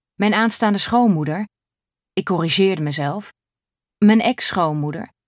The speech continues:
is familie van een van de ontwerpers of zoiets." De vrouwen keken me even aan en gingen weer verder met hun gekibbel. "Oké dan." "Ik begrijp dat jullie nog wel even bezig zijn,"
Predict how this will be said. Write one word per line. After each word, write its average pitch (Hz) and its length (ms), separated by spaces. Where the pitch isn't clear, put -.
is 226 160
familie 226 400
van 170 140
een 190 180
van 190 100
de 190 60
ontwerpers 190 560
of 139 100
zoiets." 139 540
De 190 160
vrouwen 208 380
keken 196 320
me 175 80
even 190 300
aan 185 220
en 196 80
gingen 196 220
weer 180 140
verder 185 280
met 196 140
hun 196 120
gekibbel. 165 520
"Oké 220 520
dan." 135 340
"Ik 208 140
begrijp 247 360
dat 208 120
jullie 233 180
nog 226 120
wel 220 140
even 208 240
bezig 214 340
zijn," 151 440